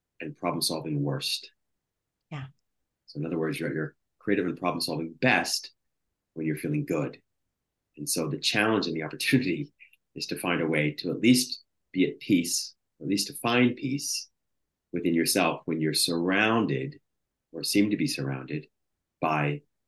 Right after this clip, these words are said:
Speaker 1: circumstances and conditions and people and experiences that would convince you there's no real reason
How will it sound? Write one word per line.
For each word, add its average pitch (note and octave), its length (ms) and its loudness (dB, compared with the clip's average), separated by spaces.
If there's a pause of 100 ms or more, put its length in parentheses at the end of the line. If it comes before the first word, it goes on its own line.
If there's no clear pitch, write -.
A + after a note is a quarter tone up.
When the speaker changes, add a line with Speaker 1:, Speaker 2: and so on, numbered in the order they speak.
(120)
Speaker 1:
circumstances F#2 720 0
and E2 100 -6
conditions E2 460 -2
and E2 120 -4
people E2 300 -4
and D#2 80 -2
experiences D2 640 -4 (380)
that D#2 180 -4 (120)
would D2+ 240 -2 (440)
convince E2 560 2
you D2 320 2 (540)
there's D#2+ 160 -4
no F2 140 2
real F2+ 260 4
reason D2+ 520 2